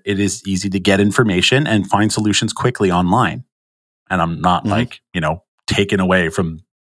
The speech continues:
Speaker 1: how wonderful it is to know how to fix your car by just YouTubing
Speaker 2: Yeah.
Speaker 1: it. Like, that's
Speaker 2: Yeah.
Speaker 1: great. But because of ev-, kind of everything we've just said about the complexity of our own lives and emotions and relationships with God, this process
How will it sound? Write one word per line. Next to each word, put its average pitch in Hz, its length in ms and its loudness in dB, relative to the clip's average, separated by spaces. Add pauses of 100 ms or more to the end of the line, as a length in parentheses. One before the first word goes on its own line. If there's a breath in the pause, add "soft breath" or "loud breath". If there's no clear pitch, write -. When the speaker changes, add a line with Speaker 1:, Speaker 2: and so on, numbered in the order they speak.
(180)
Speaker 1:
how 104 240 4
wonderful 101 520 4
it 98 60 4
is 87 220 2
to 95 140 0
know 90 200 0
how 98 120 2
to 87 80 -2
fix - 300 -6
your 90 100 2
car 85 300 0
by 80 140 0
just 80 300 -4
YouTubing 82 360 0
Speaker 2:
Yeah. 90 160 4
Speaker 1:
it. - 160 -8
Like, 113 120 0
that's 120 260 2
Speaker 2:
Yeah. 101 60 0
Speaker 1:
great. 98 280 4 (1160)
But 117 360 4 (200)
because 143 400 2
of 98 180 0
ev-, 117 200 2
kind 139 180 2
of 113 60 2
everything 107 260 2
we've 85 140 0
just 104 180 0
said 107 140 4
about 90 440 0
the 110 100 4
complexity 120 640 2
of 110 100 4
our 101 200 2
own 123 260 2
lives 113 560 2
and 104 100 4
emotions 110 580 2
and 98 120 2
relationships 98 640 2
with 98 140 0
God, 101 280 2 (380 loud breath)
this 127 460 2
process 87 880 0